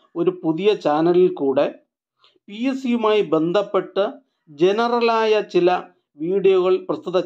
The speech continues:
ചാനലിൽ അപ്ലോഡ് ചെയ്തിട്ടുണ്ട്. ഉദാഹരണത്തിന്, ഒന്ന്, പി എസ് സിയുടെ പ്രൊഫൈലിൽ ജനന തീയതി എങ്ങനെ തിരുത്താം. രണ്ട്, ഡയബറ്റിക് രോഗികൾക്ക്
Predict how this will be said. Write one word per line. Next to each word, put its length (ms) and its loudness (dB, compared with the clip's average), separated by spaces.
ചാനലിൽ 500 0
അപ്ലോഡ് 420 0
ചെയ്തിട്ടുണ്ട്. 540 -10
ഉദാഹരണത്തിന്, 760 -2
ഒന്ന്, 380 -2
പി 100 -16
എസ് 120 -6
സിയുടെ 340 2
പ്രൊഫൈലിൽ 580 2
ജനന 300 0
തീയതി 360 2
എങ്ങനെ 360 4
തിരുത്താം. 460 -8
രണ്ട്, 320 -2
ഡയബറ്റിക് 720 -2
രോഗികൾക്ക് 640 2